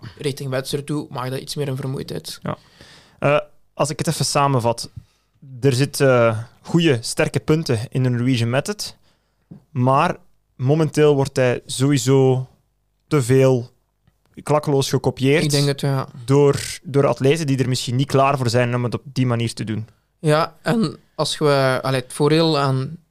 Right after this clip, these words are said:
Speaker 1: zowel piramidaal als polariseerde model is dat je heel veel tijd in zo'n één keer één hebt,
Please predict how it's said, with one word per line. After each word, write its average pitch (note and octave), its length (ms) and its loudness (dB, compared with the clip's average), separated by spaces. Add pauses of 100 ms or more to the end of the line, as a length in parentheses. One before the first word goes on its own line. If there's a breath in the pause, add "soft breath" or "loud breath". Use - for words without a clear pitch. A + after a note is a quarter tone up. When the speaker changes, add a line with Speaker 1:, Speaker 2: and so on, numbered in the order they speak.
(300)
Speaker 1:
zowel C3+ 320 -2
piramidaal C#3+ 520 0
als D3 180 -2
polariseerde C#3 460 -2
model C#3+ 240 0
is C3 80 -2
dat C3+ 120 -4
je C3 60 -4
heel C#3+ 180 2
veel D3 160 -2
tijd C#3 240 -2
in C3+ 100 -4
zo'n C3 260 -2
één C#3+ 260 -4
keer - 280 -6 (140)
één D#3+ 500 -4
hebt, E3+ 400 -6